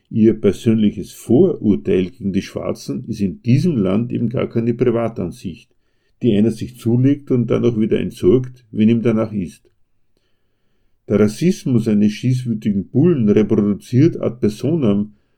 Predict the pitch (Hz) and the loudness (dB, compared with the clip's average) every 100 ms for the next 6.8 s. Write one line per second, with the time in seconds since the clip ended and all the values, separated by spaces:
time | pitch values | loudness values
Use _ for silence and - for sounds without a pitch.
0 | _ - 92 113 139 127 - - 214 208 | _ -8 0 2 2 0 -6 -2 0 0
1 | 127 - 123 - 165 180 - 107 101 104 | -2 -2 -8 -2 0 0 0 0 0 -2
2 | 92 - - - 107 - _ _ _ 107 | -2 -4 -6 -8 -8 -12 _ _ _ 0
3 | 101 92 107 - 127 120 - 127 - - | 2 2 -2 -4 -4 -4 -4 -4 -4 -14
4 | _ _ - 101 107 95 90 92 92 - | _ _ 2 2 2 -2 -2 -2 -4 -4
5 | 87 85 - 165 - 107 - - 98 - | -6 -6 -6 -6 -4 -4 -4 -4 -6 -6
6 | - 87 95 120 131 160 165 | -6 -4 0 2 0 -2 -6